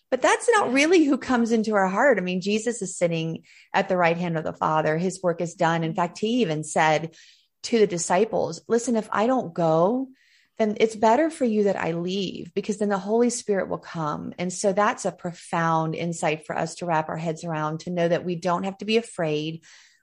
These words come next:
Speaker 1: We don't have to be, um, we don't have to marginalize the Holy Spirit. We can invite
Speaker 2: Mm-hmm.
Speaker 1: him in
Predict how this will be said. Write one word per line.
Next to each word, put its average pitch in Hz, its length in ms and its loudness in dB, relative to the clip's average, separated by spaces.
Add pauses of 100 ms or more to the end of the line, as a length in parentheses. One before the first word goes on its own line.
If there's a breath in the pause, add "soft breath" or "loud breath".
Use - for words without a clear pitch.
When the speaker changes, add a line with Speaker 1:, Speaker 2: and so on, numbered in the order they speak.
Speaker 1:
We 190 180 -2
don't 175 240 0
have 175 200 -4
to 190 80 -8
be, 175 420 -4 (440 loud breath)
um, 165 460 -6
we 196 120 -2
don't 202 200 0
have 202 180 -6
to 233 80 -2
marginalize 165 800 2
the 170 60 -6
Holy 156 200 -4
Spirit. - 360 -6
We 165 60 -8
can 175 160 -6
invite 170 420 0
Speaker 2:
Mm-hmm. 190 80 -6
Speaker 1:
him 180 140 -6
in 156 400 -4